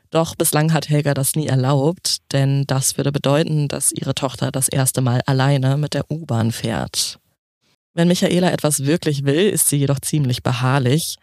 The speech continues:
Sie spricht es dann immer wieder an und so lange, bis Helga dann irgendwann widerstrebend nachgibt und dem Plan ihrer Tochter zustimmt.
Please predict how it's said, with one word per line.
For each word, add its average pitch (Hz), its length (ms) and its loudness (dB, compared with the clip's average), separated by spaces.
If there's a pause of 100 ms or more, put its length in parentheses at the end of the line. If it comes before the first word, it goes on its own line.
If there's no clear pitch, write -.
(380)
Sie 151 80 0
spricht - 280 0
es 147 100 2
dann 143 200 -2
immer 190 260 2
wieder 156 260 0
an 143 240 0
und 143 200 -6
so 156 200 0
lange, 143 480 0
bis 165 280 -2
Helga 143 280 0
dann 143 180 -2
irgendwann 147 460 0
widerstrebend 127 600 -4
nachgibt 135 640 -4 (400)
und 139 320 0
dem 143 140 2
Plan 123 260 0
ihrer 127 180 0
Tochter - 340 -4
zustimmt. - 720 -6